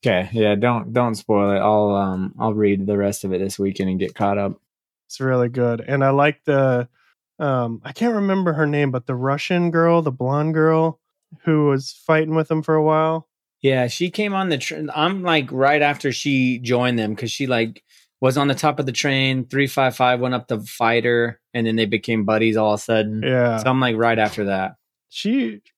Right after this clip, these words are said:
Speaker 2: ends up being a really rad character. What do you think about the artwork and why?
Speaker 1: I like it. I think it's
Speaker 2: Yeah?
Speaker 1: good. It's clean. I, yeah, I think it's pretty cool. What do you think?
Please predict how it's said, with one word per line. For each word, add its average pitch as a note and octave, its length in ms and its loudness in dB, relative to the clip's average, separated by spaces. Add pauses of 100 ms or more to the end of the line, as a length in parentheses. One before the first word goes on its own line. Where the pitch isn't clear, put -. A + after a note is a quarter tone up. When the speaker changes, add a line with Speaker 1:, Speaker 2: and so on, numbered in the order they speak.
Speaker 2:
ends F3+ 160 2
up D#3+ 140 2
being D#3 180 4
a C#3+ 80 2
really C#3+ 280 4
rad C3+ 300 2
character. A#2 520 -6 (1160)
What F#3 80 -2
do G#3 60 2
you A3+ 40 2
think A#3 180 2
about E3+ 240 2
the C3+ 120 0
artwork A2 420 -2
and A2 120 -8
why? G2+ 380 -10 (960)
Speaker 1:
I A3 100 0
like E4 300 -2
it. - 160 -6 (260)
I F#3 80 2
think C#4 200 0
it's A3 140 -6
Speaker 2:
Yeah? D#3 200 2
Speaker 1:
good. B2 100 -4
It's A#2 100 -10
clean. A3+ 460 2
I, G#3 140 -4
yeah, D#3+ 520 0
I E3 80 0
think G#3+ 200 0
it's F3+ 100 -4
pretty G3 200 0
cool. G#2 280 -2
What C#3 140 0
do E3+ 60 2
you F3 100 2
think? A#2 360 -6